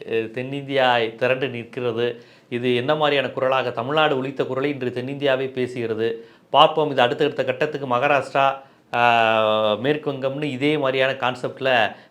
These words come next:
நகர்வதற்கான வாய்ப்புகள் இருக்கா எப்படின்னு பார்ப்போம். எப்படி இருந்தாலும் தென்னிந்தியா பத்த வச்சிருக்கு. சித்தராமையா கொதித்து எழுந்திருக்கிறார். அதற்கு முன்பே ஸ்டாலின் பேசியிருக்கிறார். அஹ், இது என்ன மாதிரியான நகர்வுகளை நகர்த்தும், இதற்கு பின்னால் உள்ள அரசியல்,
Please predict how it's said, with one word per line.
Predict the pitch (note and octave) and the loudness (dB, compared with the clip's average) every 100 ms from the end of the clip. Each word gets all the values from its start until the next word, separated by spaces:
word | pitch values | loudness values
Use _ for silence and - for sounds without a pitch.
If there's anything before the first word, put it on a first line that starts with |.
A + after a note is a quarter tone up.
| - | -12
நகர்வதற்கான | A2 D3+ C#3 C3 B2+ A#2+ | -2 0 0 -2 -2 -2
வாய்ப்புகள் | A2+ C3 C3 B2 A2+ | 0 -2 -2 -8 -8
இருக்கா | A2+ B2 B2 | -6 0 0
எப்படின்னு | B2+ B2+ B2+ B2+ A#2 | 0 -6 -8 -8 0
பார்ப்போம். | A#2+ B2 B2 A#2+ | 2 2 0 -4
எப்படி | B2 D3 | -6 -6
இருந்தாலும் | D#3 D3 D#3 | -4 -2 -4
தென்னிந்தியா | D3 C#3 D3 C#3 | -4 -6 -2 -2
பத்த | B2 B2 C#3+ | 0 -2 -4
வச்சிருக்கு. | B2+ C3 A2+ C3 C#3+ - - _ | -4 -6 -6 -2 -4 -4 -20 _
சித்தராமையா | - C3 D3+ D3 C#3 C3+ C3+ A#2+ | -20 0 4 4 2 2 4 2
கொதித்து | C#3 C3+ D3 C3 | -2 -6 -4 -4
எழுந்திருக்கிறார். | B2 B2 B2 - B2+ D3+ | -4 -4 -6 0 2 2
அதற்கு | B2 B2+ B2 | 0 -4 -4
முன்பே | C3 C3 D3 | -8 -4 -2
ஸ்டாலின் | - C3 B2+ A#2 | 0 0 -2 -6
பேசியிருக்கிறார். | B2 - A2+ G#2+ A#2 C3+ - - - - | -8 -6 -8 -2 0 0 -2 -20 -18 -2
அஹ், | A2+ | 0
இது | A#2 | 0
என்ன | C3 D3+ | 0 0
மாதிரியான | C#3+ C#3 C3+ C#3 B2+ | 2 2 2 2 2
நகர்வுகளை | A2+ A2+ C#3 C3 B2+ A2+ | 0 -4 -4 -2 -4 -2
நகர்த்தும், | A2+ C#3 - C#3 A#2+ - | 0 -2 -2 -6 -6 -10
இதற்கு | - B2 B2 G#2+ | -10 -10 -8 -12
பின்னால் | C3 D3 D3 | -4 0 0
உள்ள | A#2+ A2 | 0 0
அரசியல், | G2+ A#2+ A#2 A#2 G#2+ | 2 2 -2 -6 -6